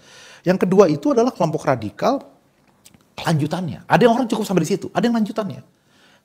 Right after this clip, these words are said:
Karena Bang Akbar itu kafir, dinyatakan kafir, maka halal darahnya, boleh saya bunuh.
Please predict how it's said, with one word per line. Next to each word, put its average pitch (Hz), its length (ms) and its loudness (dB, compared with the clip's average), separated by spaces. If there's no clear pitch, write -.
Karena 127 420 0
Bang 123 240 -6
Akbar 113 460 -8
itu 101 180 -10
kafir, 107 760 -8
dinyatakan 127 460 -2
kafir, 139 420 -8
maka 131 220 -8
halal 190 400 -8
darahnya, 127 420 -10
boleh 117 220 -8
saya 151 180 -12
bunuh. 170 320 -8